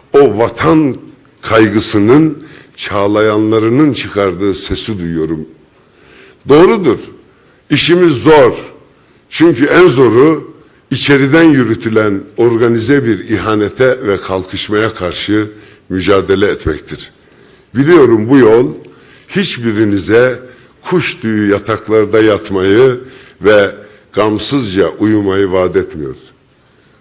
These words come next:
Bol sıfırlı maaşlar, şatafatlı makamlar,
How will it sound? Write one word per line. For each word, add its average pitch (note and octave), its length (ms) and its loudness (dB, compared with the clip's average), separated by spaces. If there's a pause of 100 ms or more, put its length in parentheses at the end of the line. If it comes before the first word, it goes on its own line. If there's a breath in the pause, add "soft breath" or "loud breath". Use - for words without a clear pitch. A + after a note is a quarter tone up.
(120 soft breath)
Bol E3 180 6
sıfırlı B2 540 0
maaşlar, A#2 600 0 (500)
şatafatlı A#2 800 -4
makamlar, A2+ 720 -2